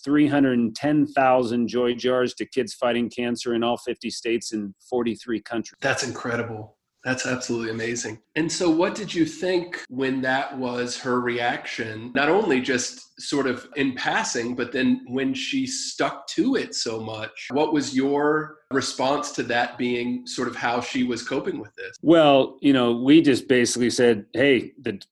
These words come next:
Speaker 1: doctors and the nurses and the hospital said you can do it, so let's do it." So, you know, she found comfort, she found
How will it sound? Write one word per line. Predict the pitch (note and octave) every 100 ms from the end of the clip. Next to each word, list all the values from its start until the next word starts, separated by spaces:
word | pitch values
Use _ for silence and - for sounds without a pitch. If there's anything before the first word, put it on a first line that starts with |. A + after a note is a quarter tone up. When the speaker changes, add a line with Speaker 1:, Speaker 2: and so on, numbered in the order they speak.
| -
Speaker 1:
doctors | A#2+ B2 C3 - C3+ -
and | B2 A2
the |
nurses | G#2+ B2 B2 C3 B2+
and | A2 A2 G#2
the | F#2
hospital | B2+ B2 B2+
said | A2 B2
you | A2+ A#2+
can | A2+
do | A#2 C3
it, | C3+
so | A#2+ G#2+ -
let's | G#2+ A#2+ -
do | E3 D3
it." | -
So, | A#2+ A#2 G#2+ - - - - - _
you | A#2
know, | A2+ B2+ B2+ -
she | - - B2+ C3+ C#3 B2 - -
found | A#2+ C3+ C#3 B2 - _
comfort, | - D3 D#3 F3+ F3
she | - C3
found | A2+ C3 B2+ B2+ A#2+ A2